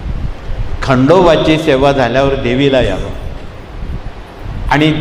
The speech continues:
देवीची उपासना झाल्यावर कुठल्याही तीर्थक्षेत्रात न जाता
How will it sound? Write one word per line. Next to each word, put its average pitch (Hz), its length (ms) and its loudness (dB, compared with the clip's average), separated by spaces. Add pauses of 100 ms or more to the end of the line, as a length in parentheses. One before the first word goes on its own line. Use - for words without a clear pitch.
देवीची 139 460 2
उपासना 160 640 2
झाल्यावर 143 400 2 (120)
कुठल्याही 143 720 0 (100)
तीर्थक्षेत्रात 151 880 2 (200)
न 165 200 4
जाता 123 400 0